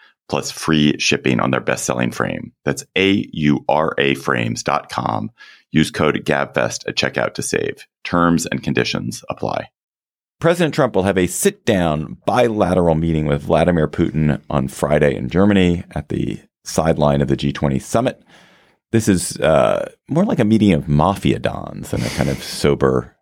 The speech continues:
diplomatic council. You have these two very macho, uh, very crude, often very crude men. One of them has a famous capacity for deft manipulation and negotiation. The other one is Donald Trump.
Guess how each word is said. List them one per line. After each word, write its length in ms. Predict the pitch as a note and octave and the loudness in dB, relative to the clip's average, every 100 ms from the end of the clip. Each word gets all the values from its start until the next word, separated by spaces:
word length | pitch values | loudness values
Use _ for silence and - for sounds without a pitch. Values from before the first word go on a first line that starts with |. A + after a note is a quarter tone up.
| _ _ _ _ _ _ | _ _ _ _ _ _
diplomatic 500 | - C#2+ C#2 A#1+ G#1+ | -4 0 -2 -2 -6
council. 480 | - C2 - - G2+ | -4 -4 -2 -2 -2
You 80 | F#2 | -2
have 100 | - | -2
these 180 | D#2 - _ | -2 -4 _
two 480 | - A2 F#2 D#2+ D2+ | 0 4 6 6 4
very 360 | D2+ C#2+ C2 | 4 4 2
macho, 840 | B1 C#2+ C#2+ D2 D#2 C2 A#1+ C2+ - _ _ _ _ _ _ _ _ - | 2 2 0 0 0 2 2 -2 -6 _ _ _ _ _ _ _ _ -6
uh, 340 | - G#1+ G1+ G1+ - _ | -2 0 -2 -6 -12 _
very 280 | - D#2 C#2 - _ | -2 2 2 -2 _
crude, 480 | - - D#2 D2 C2+ | -16 -2 2 4 4
often 320 | B1+ C#2+ D2 | 2 2 0
very 180 | C2 B1 | 0 0
crude 360 | B1+ - C2 A1+ | -2 -2 -2 -2
men. 440 | B1+ A#1+ C2 F2 - _ _ _ _ | -2 0 -2 -6 -10 _ _ _ _
One 280 | F2 A2 C3+ | 0 2 4
of 140 | G#2 | 2
them 400 | F2 D2 F#2 - - _ | 2 2 2 0 -10 _
has 140 | E2 | -2
a 80 | D#2+ | -2
famous 640 | - E2+ D#2 C#2+ - - - | 0 2 2 0 -2 -10 -10
capacity 520 | - D2 D#2 D2 - D2 | -6 -2 0 0 -2 -4
for 180 | - | -2
deft 440 | C#2 C#2 - - - | 0 0 -2 -12 -12
manipulation 680 | - D2+ C#2 C#2+ C#2 - C#2 | -2 -2 0 2 2 0 -2
and 120 | C2+ | 0
negotiation. 760 | C2+ C2+ B1+ B1+ B1+ - F#2+ - | 0 0 0 -2 -2 -2 -4 -4
The 140 | D2 D2 | 0 2
other 160 | D2 | 2
one 180 | C#2 C2 | 0 -2
is 80 | C2 | -2
Donald 300 | C#2 C2+ C2 | -2 -2 0
Trump. 280 | G#2+ D3+ | 0 0